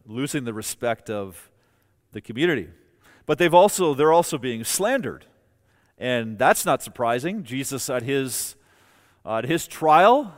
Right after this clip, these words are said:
w-, witnesses were brought forward that slandered, slandered Jesus. Uh, in the book of Acts, you see over and over again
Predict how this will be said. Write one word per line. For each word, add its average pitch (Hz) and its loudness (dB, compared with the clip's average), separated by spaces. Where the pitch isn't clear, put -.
w-, 110 -18
witnesses 135 -8
were 127 -6
brought 135 2
forward 196 2
that 117 0
slandered, 135 -6
slandered 147 -6
Jesus. 147 -10
Uh, 120 0
in 107 -8
the 104 -10
book 98 -6
of 127 -2
Acts, 156 2
you 127 -10
see 127 -8
over 135 -4
and 127 -2
over 160 0
again 151 -2